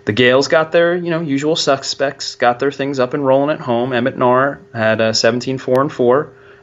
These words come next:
Um, Rehan, uh, had his Steve Vestoria-like game with ten, five, and eight. And our secret weapon, Hermanson, our guy, came up with fifteen points. They shot at forty percent from three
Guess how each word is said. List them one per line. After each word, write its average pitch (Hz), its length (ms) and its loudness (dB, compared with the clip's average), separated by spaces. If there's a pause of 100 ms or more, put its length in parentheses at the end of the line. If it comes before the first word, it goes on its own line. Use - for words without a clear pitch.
Um, 101 500 -4 (100)
Rehan, 123 440 2
uh, 113 400 -2
had 113 240 -2
his 117 180 -4
Steve 131 380 -2
Vestoria-like 113 1080 -2
game 113 400 -4
with 117 160 -6
ten, 120 420 -2
five, 113 480 0
and 131 140 -6
eight. 120 340 -4 (360)
And 117 400 0
our 117 200 4
secret 151 600 -2
weapon, 143 440 0
Hermanson, 104 720 -2
our 120 180 2
guy, 117 400 -2 (280)
came 120 220 -4
up 113 80 0
with 113 160 -4
fifteen 120 440 -2
points. - 460 -6 (460)
They 110 100 0
shot 104 300 2
at 101 140 -8
forty 104 280 -6
percent 104 360 -10
from 104 120 -10
three 143 460 -2